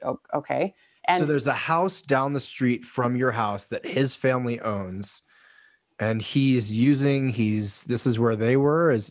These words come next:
Speaker 2: to fill, fill me in a bit on the house.
Speaker 1: So there's still a lot of unknowns about the house, to be honest. And that's one of the most unsettling parts, is that there is nine years of my life that I don't know the truth of what went on in a lot of it.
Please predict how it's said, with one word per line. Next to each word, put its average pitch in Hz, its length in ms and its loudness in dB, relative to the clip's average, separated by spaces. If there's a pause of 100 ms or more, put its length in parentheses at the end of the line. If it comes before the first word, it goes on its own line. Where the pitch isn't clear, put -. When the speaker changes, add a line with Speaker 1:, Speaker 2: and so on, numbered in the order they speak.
(100)
Speaker 2:
to 120 120 -4
fill, 139 260 -2
fill 139 200 0
me 131 100 2
in 120 80 2
a 113 40 0
bit 110 120 0
on 104 120 0
the 101 80 -2
house. - 480 -6 (540)
Speaker 1:
So 285 540 4
there's 262 200 2
still 359 280 4
a 370 40 4
lot 247 200 6
of 220 80 4
unknowns 170 500 2
about 147 200 4
the 170 60 -8
house, 143 280 2
to 165 60 -2
be 160 100 2
honest. 175 240 0
And 180 140 2
that's 240 180 4
one 330 100 4
of 311 80 6
the 233 40 2
most 208 220 2
unsettling 185 400 2
parts, 226 320 0
is 180 100 0
that 165 220 4 (100)
there 208 200 4
is 254 100 4
nine 208 240 2
years 196 180 2
of 175 80 0
my 156 140 2
life 165 300 4
that - 140 -2 (160)
I 180 180 4
don't 180 340 0
know 170 580 2 (180)
the 175 100 2
truth 175 640 -2
of 156 180 2
what 151 300 2
went 160 180 2
on 147 200 2
in 139 80 0
a 139 60 0
lot 127 180 2
of - 80 -4
it. - 140 -2